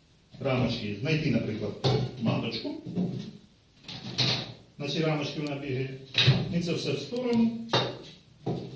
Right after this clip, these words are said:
Ми її здвигаємо вкрай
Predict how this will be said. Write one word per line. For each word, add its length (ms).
Ми 480
її 260
здвигаємо 580
вкрай 380